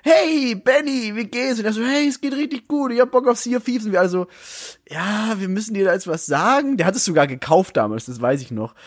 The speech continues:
Und wir so, "Ah, ja, ist ein bisschen doof jetzt, Benny, das Spiel ist nicht so geil." Und er so, "Was, wieso nicht?" "Ja, okay, pass auf, wir machen jetzt zwei Dinge." Und dann so, "Ja, okay, wir machen zwei Dinge." Haben wir zwei Dinge mit ihm gemacht.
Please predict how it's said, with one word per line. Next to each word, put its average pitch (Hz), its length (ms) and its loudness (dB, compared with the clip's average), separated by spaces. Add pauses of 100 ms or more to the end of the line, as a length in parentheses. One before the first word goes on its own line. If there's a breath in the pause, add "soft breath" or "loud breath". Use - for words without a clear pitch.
(280 loud breath)
Und 147 80 -4
wir 151 80 0
so, 156 120 -6
"Ah, 185 280 0
ja, 165 280 0
ist 165 180 -4
ein 175 120 -2
bisschen 175 300 -2
doof 180 220 6
jetzt, 302 180 0
Benny, 269 220 4
das 262 120 -2
Spiel 240 220 -4
ist 262 160 -2
nicht 170 320 0
so 147 160 -2
geil." 117 360 2
Und 120 120 -6
er 120 80 -2
so, 120 180 -10
"Was, 151 240 0
wieso 151 300 2
nicht?" 190 240 -2
"Ja, 165 240 4
okay, 220 240 2
pass 233 180 -2
auf, 139 360 0
wir 170 140 0
machen 208 280 2
jetzt 226 200 -4
zwei 208 260 4
Dinge." 208 300 -6
Und 131 60 -4
dann 131 100 -2
so, 143 80 -2
"Ja, 202 80 2
okay, 247 160 -4
wir 185 60 -6
machen 170 220 -2
zwei 165 140 -4
Dinge." 113 160 -6
Haben 127 80 -2
wir 143 80 -4
zwei 160 180 0
Dinge 208 180 -2
mit 147 160 -2
ihm 139 80 -2
gemacht. 131 280 -4